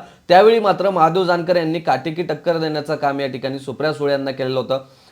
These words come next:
मोठ्या प्रमाणामध्ये या ठिकाणी बारामतीच्या, अ, लोकसभा उमेदवारीसाठी रस्सीखेच देखील त्या ठिकाणी झालेलं होतं. चांगल्या प्रकारे मतधक्क्यानं या ठिकाणी, अ, पराभूत करण्याचं काम जवळपास महादेव जानकर यांना करण्यात आलं होतं. मात्र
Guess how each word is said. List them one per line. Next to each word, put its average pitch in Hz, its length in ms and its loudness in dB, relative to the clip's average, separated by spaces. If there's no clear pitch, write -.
मोठ्या 190 320 4
प्रमाणामध्ये 202 600 2
या 196 80 6
ठिकाणी 180 440 2
बारामतीच्या, 196 880 6
अ, 139 200 6
लोकसभा 185 500 4
उमेदवारीसाठी 190 720 2
रस्सीखेच 160 500 -2
देखील 165 260 -2
त्या 160 80 0
ठिकाणी 147 320 -2
झालेलं 139 280 0
होतं. 131 240 -2
चांगल्या 196 320 6
प्रकारे 208 360 2
मतधक्क्यानं 180 760 0
या 170 100 4
ठिकाणी, 160 420 -2
अ, 143 340 6
पराभूत 180 380 6
करण्याचं 185 400 2
काम 190 320 4
जवळपास 180 640 6
महादेव 165 320 4
जानकर 175 320 2
यांना 180 220 2
करण्यात 160 340 -2
आलं 156 180 2
होतं. 185 160 -4
मात्र 202 420 0